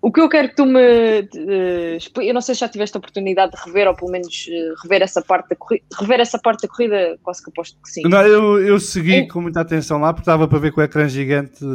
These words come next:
Speaker 2: quando eles não estavam ao pé de nós,
Speaker 1: Ah, era um
Speaker 2: porque,
Speaker 1: ecrã como deve ser, não era como
Speaker 2: eh,
Speaker 1: aqueles
Speaker 2: não era a
Speaker 1: que
Speaker 2: portimão, não, não era aqueles a fingir de portimão, era uma coisa a sério, dava
Speaker 1: Dá
Speaker 2: mesmo
Speaker 1: para os
Speaker 2: para ver.
Speaker 1: ouvidos, Carolina.
Speaker 2: Não, e tive, e, e pronto, e tivemos a sorte,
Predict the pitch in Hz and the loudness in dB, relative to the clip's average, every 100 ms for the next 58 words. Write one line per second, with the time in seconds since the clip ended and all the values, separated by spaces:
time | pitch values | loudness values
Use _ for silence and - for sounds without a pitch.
0 | 127 123 120 113 117 117 117 113 113 220 | -8 -8 -8 -8 -8 -8 -8 -6 -2 2
1 | 220 226 226 - 262 247 233 233 220 214 | 2 4 4 4 2 -4 -8 -10 -10 -10
2 | 240 208 180 185 190 190 - 143 143 151 | -12 -12 -12 -10 -8 -10 -8 -6 -4 -2
3 | 156 156 156 - 160 156 127 104 104 101 | 0 2 0 -2 -4 -4 -2 -4 -6 -8
4 | 107 131 131 135 127 131 131 - 131 123 | -6 -2 0 0 0 -2 -2 -4 -8 -8
5 | 123 - 123 101 90 107 117 123 127 127 | -10 -12 -12 -12 -10 -6 -6 -4 -4 -4
6 | 127 139 143 156 156 - 123 123 123 202 | -4 -2 -2 -2 -6 -4 -4 0 -2 0
7 | 185 196 190 180 - 190 185 175 170 - | 2 2 2 0 0 2 0 -2 -6 -8
8 | - 233 220 208 190 202 190 190 185 180 | 0 2 2 2 -2 -2 -2 0 0 -2
9 | 165 165 160 147 120 127 143 156 147 143 | -6 -8 -6 -8 -8 -12 -6 -6 -4 -6
10 | 143 160 165 165 | -8 -2 -2 -2